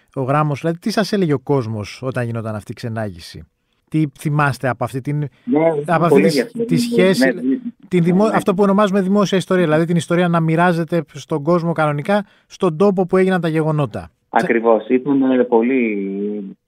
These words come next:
Speaker 2: συγκινητική και συναρπαστική η αλληλεπίδραση που είχαμε τους επισκέπτες. Ε, οκτώ χρόνια στο, στο πάρκο, ε, χιλιάδες άνθρωποι πέρασαν από εκεί. Δε-, ε, πραγματικά ήταν πολύ χρήσιμο, νομίζω, και για μένα. Κατάλα-,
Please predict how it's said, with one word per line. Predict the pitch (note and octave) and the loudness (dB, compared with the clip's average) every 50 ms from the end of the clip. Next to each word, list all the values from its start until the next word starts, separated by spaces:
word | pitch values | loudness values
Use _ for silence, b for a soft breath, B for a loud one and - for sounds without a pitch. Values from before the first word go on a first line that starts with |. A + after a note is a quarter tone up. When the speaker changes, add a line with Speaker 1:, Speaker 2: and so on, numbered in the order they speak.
| _ _ _ | _ _ _
Speaker 2:
συγκινητική | _ - G2+ F#2+ G2+ G2 F#2+ F#2+ G2 A#2+ | _ -10 -6 -4 -2 -2 -2 -2 -4 -4
και | A#2+ C3 | -2 -2
συναρπαστική | B2+ - A2+ G#2 - A2 G#2+ - - G#2 - - B2+ A#2+ A2 G2+ G2 G2+ G2+ | 0 0 0 0 0 -2 -4 -4 -6 -8 -4 -2 0 0 0 0 -2 -2 0
η | G2+ | 0
αλληλεπίδραση | G2+ G#2 G2+ G2+ G2 - A2 G2+ G2+ G2 G2 - F#2+ | 0 0 0 0 0 -2 -2 -2 -2 -2 -4 -4 -6
που | - - G#2+ | -6 -6 -4
είχαμε | G2+ - A2 G2+ G2 F#2+ | -4 -2 -2 -2 -2 -4
τους | - G2 F#2 - | -4 -8 -8 -6
επισκέπτες. | - F#2+ F#2+ - - _ - A2 G#2 G#2 G#2 - - A#2+ C3 C#3 C#3 - _ _ _ _ _ _ | -6 -6 -6 -8 -10 _ 2 2 2 2 2 0 0 0 2 0 -2 -6 _ _ _ _ _ _
Ε, | - G#2+ | 0 2
οκτώ | G#2+ G#2+ G#2+ - - C3 B2 B2 | 2 2 2 2 0 0 0 0
χρόνια | - B2 B2 B2 A2+ G#2+ | -2 -2 -2 -2 -2 -4
στο, | G#2 - G#2+ G2+ G2+ G2 G2 F#2+ G2 F#2+ F#2+ F#2+ | -6 -4 -2 -2 0 0 0 0 0 -2 -4 -4
στο | - - G2 | -6 -8 -6
πάρκο, | - - G#2 A2 A2 - - A2 | -2 0 0 0 0 -2 -2 -2
ε, | G#2+ G#2+ G2+ G2+ G#2+ G2 - - - | 0 -2 -2 -4 -8 -12 -14 -18 -12
χιλιάδες | _ - A#2 C3 C#3 C3+ A#2 A2 G2+ - | _ -2 0 2 2 0 0 -4 -8 -8
άνθρωποι | G#2 G2+ G#2 G2+ G#2 A2 G2+ - G2+ | -6 -8 -6 -6 -8 -10 -10 -12 -10
πέρασαν | - G#2 G#2 A2 A2 A2 - - | -8 -6 -6 -6 -6 -8 -8 -8
από | G3+ G3 - | -8 -6 -8
εκεί. | F#2+ F2+ - A#2 A#2+ B B B B B B B _ | -8 -4 -4 -4 -4 B B B B B B B _
Δε-, | - B2+ C3 C3 - A2 | 2 2 2 2 0 -2
ε, | A2+ | -2
πραγματικά | - A#2+ A#2 A2 A2+ G#2 F#2+ G2+ G2 C3 C3+ C3+ C3 A#2 - - _ _ _ _ - - - - | 0 0 0 0 -2 -4 -4 -2 0 2 2 2 0 -2 -6 -10 _ _ _ _ -16 -12 -6 -4
ήταν | C3+ B2+ D#3 D3 C#3+ | 0 2 2 2 2
πολύ | - C3 B2+ C3+ | 2 2 2 2
χρήσιμο, | C3 - - C#3 C#3+ C#3 - - - G2+ G#2+ G#2+ | 0 0 0 0 0 -2 -4 -8 -8 -6 -4 -4
νομίζω, | G#2 G2+ G2+ G#2+ A2 G#2+ A2 | -4 -4 -6 -6 -6 -6 -8
και | G#2+ G#2+ - B2 | -6 -2 0 2
για | A#2+ A#2+ A2+ G2+ | 2 2 0 0
μένα. | G2+ G2+ G2+ G2+ G#2 A2 A#2+ | 0 -2 -2 -2 -2 -4 -4
Κατάλα-, | A#2 - G#2 - - A2+ A2+ A#2+ A#2+ | -2 -4 -4 -2 -2 -2 -2 -2 -4